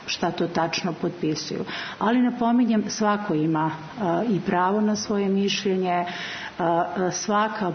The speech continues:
pomoć nam je, e, dobro došla. E, kritikovati jeste naj-, najlakše, ali nikakav konkretan predlog još uvek ni od koga nismo dobili.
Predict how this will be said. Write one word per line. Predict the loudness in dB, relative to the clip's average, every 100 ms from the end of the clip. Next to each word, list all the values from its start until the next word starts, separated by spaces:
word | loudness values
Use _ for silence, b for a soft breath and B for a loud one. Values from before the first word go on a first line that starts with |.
| 0
pomoć | 0 2 0 0 -4 -6 -4
nam | -2 0 0
je, | 0 0
e, | -4 -6 -4 -2
dobro | 2 2 2 2
došla. | 2 2 2 0 0 2 0
E, | -2 -2 0 2 0 -4 -10 -16 -18 -6
kritikovati | 0 2 0 0 2 2 2 2
jeste | 2 0 -2 -2 -2 B B B 2
naj-, | 2 2 0 0
najlakše, | 0 2 2 2 0 0 -2 0 -2 -2
ali | -2 2 2
nikakav | 2 2 0 0 0 0
konkretan | 0 2 0 0 -2 -2 0
predlog | 2 2 4 2 2
još | 0 0 2
uvek | 2 2 2
ni | 0 2
od | 0
koga | -2 0 0 0 B B B 0
nismo | 2 0 0 0
dobili. | 2 2 2 2 2